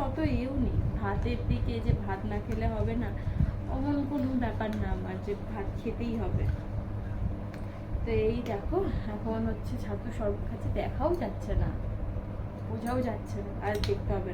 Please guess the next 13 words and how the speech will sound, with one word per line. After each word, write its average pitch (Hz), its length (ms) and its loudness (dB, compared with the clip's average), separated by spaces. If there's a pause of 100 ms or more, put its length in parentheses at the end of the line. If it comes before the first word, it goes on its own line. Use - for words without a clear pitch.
না। - 60 -2
আম, - 1200 -2 (160)
দুপুরে 233 360 2
একটা 220 280 -2
বাজে, 208 220 2 (100)
এখন - 160 4 (340)
একটু 220 180 -2 (120)
খেয়ে 233 320 -2 (100)
দে 262 100 0 (680)
তারপরে 208 300 0
একটু 262 140 -2 (120)
শোবো, 233 320 0 (140)
প্রচণ্ড 247 440 4